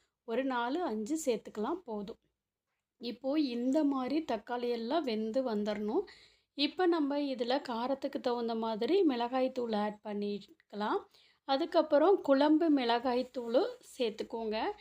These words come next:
அஹ், சாம்பார் தூள் நீங்க கடையில வாங்கினது கூட இதுல ஆட் பண்ணிக்கலாம். இதையும் சேர்த்து நீங்க அடுப்பை ஆஃப் பண்ணிட்டு அப்படியே ஒரு ரெண்டு நிமிஷம் அந்த மாதிரி பிரட்டி விடுங்க. ஏன்னா மண் சட்டிங்கிறதுனால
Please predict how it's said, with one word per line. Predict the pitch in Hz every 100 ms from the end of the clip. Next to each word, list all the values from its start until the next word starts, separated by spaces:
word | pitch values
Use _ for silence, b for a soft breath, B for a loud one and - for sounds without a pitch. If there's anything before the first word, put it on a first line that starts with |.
| B B _ -
அஹ், | 262 269
சாம்பார் | 269 311 311 339 330 330
தூள் | 277 269 370
நீங்க | 415 294 269
கடையில | 262 254 277 269
வாங்கினது | 262 247 247 226
கூட | 214 226 359
இதுல | 349 262 285
ஆட் | 233 220 208
பண்ணிக்கலாம். | 214 208 208 202 226 427 b b b _ _ -
இதையும் | 302 320 320 359 370
சேர்த்து | 359 269 254 254 - 285 370 392
நீங்க | 285 247 233
அடுப்பை | 220 269 294 262
ஆஃப் | 254 -
பண்ணிட்டு | - 240 233 233 208 254 381
அப்படியே | 370 214 202 233
ஒரு | 240
ரெண்டு | 226 220 285
நிமிஷம் | 294 277 - 302
அந்த | 240
மாதிரி | 226 233
பிரட்டி | 226 214 214 233
விடுங்க. | 220 208 208 285 - B B B -
ஏன்னா | 302 339
மண் | 311 285 311
சட்டிங்கிறதுனால | 311 294 294 285 277 254 233 226 220